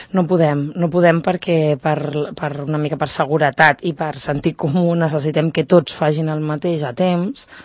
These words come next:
per no perdre'ls. Aleshores, clar, si som tre-, normalment som la Thais i jo, però sempre contractem una altra persona. Aleshores, clar,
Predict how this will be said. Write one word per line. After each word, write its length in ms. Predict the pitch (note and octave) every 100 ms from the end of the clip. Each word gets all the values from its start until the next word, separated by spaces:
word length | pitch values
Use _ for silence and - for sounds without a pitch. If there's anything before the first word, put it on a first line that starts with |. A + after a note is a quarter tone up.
| -
per 220 | - E3 C#3+
no 100 | C#3
perdre'ls. 720 | C3+ C#3+ C3+ B2+ A#2+ - - _ - - -
Aleshores, 560 | D#3 D3 C#3 D3+ D#3 -
clar, 300 | D#3 D3 C3+
si 380 | - D3+ C#3+ D3
som 280 | D#3+ D#3+
tre-, 240 | D3+ - E3+
normalment 600 | D#3+ F3 E3 F3+ F3+ G3
som 560 | - E3+ D#3 D3+ D3 D3+ -
la 400 | - D#3 D3+ C#3+
Thais 320 | E3 E3 F3
i 80 | F#3+
jo, 160 | G3 A3+ - - -
però 100 | -
sempre 320 | F3 F#3 D#3+ F3
contractem 540 | F3+ E3 D#3+ - D#3
una 120 | D#3
altra 200 | D#3 D3
persona. 500 | C#3+ C3+ - D3+ C#3+ C3+ - - - -
Aleshores, 720 | D3+ D3 D3+ D#3 D#3 - -
clar, 240 | - E3